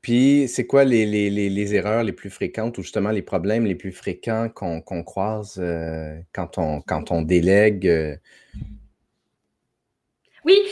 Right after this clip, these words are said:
Speaker 2: ben dans le fond, comme un peu qu'on est en train de parler, tu sais, justement, si on n'est pas disponible pour répondre aux questions de la personne, ben là, la personne, elle va, elle va, elle va probablement continuer d'avancer quand même, mais elle va se débrouiller comme elle peut.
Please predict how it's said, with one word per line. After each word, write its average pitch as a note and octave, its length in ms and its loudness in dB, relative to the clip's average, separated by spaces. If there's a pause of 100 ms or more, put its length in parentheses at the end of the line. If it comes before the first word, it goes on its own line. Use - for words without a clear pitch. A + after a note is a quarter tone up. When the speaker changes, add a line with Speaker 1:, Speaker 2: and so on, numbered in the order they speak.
(140)
Speaker 2:
ben C4 160 4
dans C#4 120 6
le C#4 40 2
fond, D#4+ 180 0
comme D#4+ 180 4
un C#4 80 4
peu G#4+ 180 2
qu'on F#4 180 4
est D4 160 2
en D4+ 80 6
train D#4 180 2
de D#4 100 -2
parler, D#4 300 4 (120)
tu F#4+ 100 -2
sais, D#4 80 -2
justement, C#4+ 380 0 (160)
si E4+ 80 0
on D#4+ 80 0
n'est C4+ 100 0
pas E4+ 220 2
disponible D#4+ 640 2
pour C#4+ 160 -2
répondre D#4 400 0
aux C4 80 -6
questions C4 420 -4
de D4+ 80 -6
la C4 80 0
personne, C4 480 -2 (160)
ben B3 100 -2
là, C#4 80 2
la C4+ 120 2
personne, C4+ 280 -2
elle A3+ 120 0
va, A#3 80 -2
elle A3+ 340 0
va, A3+ 180 -2 (300)
elle A#3+ 80 2
va A#3+ 80 -4
probablement C4+ 500 2
continuer D#4 300 0
d'avancer B3 560 0
quand B3 160 0
même, D#4 300 0
mais C4 180 -4
elle A3+ 160 0
va B3+ 100 -4
se A3 380 -8 (220)
débrouiller C4+ 680 0
comme C4+ 240 2
elle A#3 240 2
peut. D4 220 4